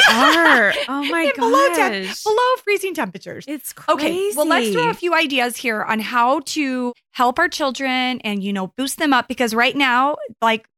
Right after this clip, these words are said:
Speaker 1: we said, we're coming out of this, but now it's, like, damage control time.
Speaker 2: Totally.
Speaker 1: Get, you know, get a handle on it with your kids. Let's get them, you know, refocused and address any sort of extra needs.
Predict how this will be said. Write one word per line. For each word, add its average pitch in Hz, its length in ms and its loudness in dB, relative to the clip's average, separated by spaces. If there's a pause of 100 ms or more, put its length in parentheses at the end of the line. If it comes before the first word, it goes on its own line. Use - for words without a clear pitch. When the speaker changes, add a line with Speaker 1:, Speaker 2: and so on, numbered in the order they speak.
(180)
Speaker 1:
we 233 100 -6
said, 240 280 0
we're 220 80 -2
coming 220 280 0
out 202 160 2
of 233 60 -6
this, 277 160 2
but 202 220 -8
now 226 220 2
it's, 240 120 -4
like, 208 180 -2
damage 185 360 -4
control 156 340 -6
time. - 280 -10
Speaker 2:
Totally. 185 600 -2
Speaker 1:
Get, 262 240 2
you 262 120 2
know, 233 160 2
get 247 200 0
a 320 80 2
handle 277 380 0
on 240 140 2
it 220 80 -2
with 220 180 -8
your 240 100 -2
kids. 202 680 -2 (300)
Let's 185 240 -4
get 233 260 0
them, 262 360 2
you 226 140 -2
know, 196 200 2
refocused 220 1040 0
and 175 340 -2 (200)
address 202 560 -2
any 247 280 2
sort 214 280 0
of 208 120 -2
extra 190 340 -4
needs. - 440 -8